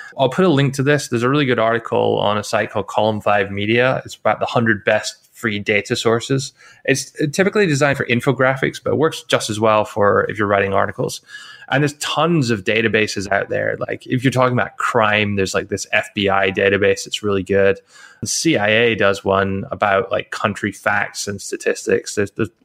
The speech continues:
loads for, uh, different niches as well.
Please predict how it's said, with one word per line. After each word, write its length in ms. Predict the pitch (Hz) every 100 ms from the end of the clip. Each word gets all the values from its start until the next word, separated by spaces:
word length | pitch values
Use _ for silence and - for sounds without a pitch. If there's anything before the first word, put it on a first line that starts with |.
| _ -
loads 640 | 104 107 104 92 - -
for, 340 | - 98 95 95
uh, 200 | 95 98 95
different 280 | 98 107
niches 300 | 101 98 -
as 140 | 92 90
well. 340 | 104 98 -